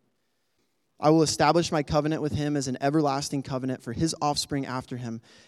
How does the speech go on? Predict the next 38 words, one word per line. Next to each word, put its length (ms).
As 200
for 120
Ishmael, 400
I've 140
heard 220
you, 160
and 120
behold, 320
I've 100
blessed 320
him 100
and 80
will 80
make 200
him 80
fruitful 400
and 80
multiply 420
him 140
greatly. 420
He'll 100
father 340
twelve 360
princes, 400
and 100
I'll 60
make 200
him 80
into 180
a 60
great 300
nation. 380
But 180
I 220
will 180
establish 540
my 260
covenant 480